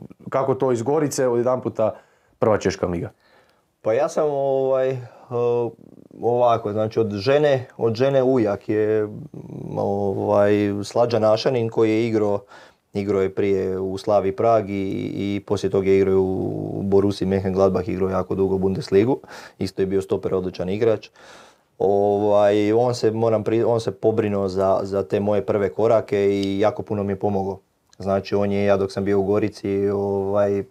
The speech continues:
Speaker 2: sredio mi je probu da idem u, u Duklu na, sa tamo njihovom legendom Pavelom Kuka, on je taj bio ta prva poveznica i išao sam na probu. U, u biti, ja sam išao na probu u Viktoriju Plzeň,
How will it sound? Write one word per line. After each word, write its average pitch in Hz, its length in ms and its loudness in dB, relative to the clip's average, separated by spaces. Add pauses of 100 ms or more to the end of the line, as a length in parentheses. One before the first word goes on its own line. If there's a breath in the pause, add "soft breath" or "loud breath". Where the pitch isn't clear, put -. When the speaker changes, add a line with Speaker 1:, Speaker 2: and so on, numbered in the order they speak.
(120)
Speaker 2:
sredio 104 400 0
mi 98 100 -2
je 95 100 -2
probu 107 440 4 (420 loud breath)
da 104 120 2
idem 101 260 2
u, 95 200 2
u 98 120 -2
Duklu 98 440 2 (200)
na, 95 600 0
sa 95 420 2
tamo 98 300 2
njihovom 95 340 -2
legendom 95 400 2
Pavelom 98 300 4
Kuka, 110 320 -2
on 95 180 0
je 95 100 -4
taj 95 240 -4
bio 95 160 0
ta 95 140 -6
prva 92 240 -4
poveznica 98 680 0
i 98 180 0 (200)
išao 196 200 0
sam 120 140 -2
na 120 80 4
probu. 107 320 4
U, 98 500 -4
u 98 40 -4
biti, 98 240 -2
ja 110 100 6
sam 117 120 -2
išao 113 160 0
na 104 80 2
probu 110 280 4
u 104 80 0
Viktoriju 104 380 2
Plzeň, 101 280 -2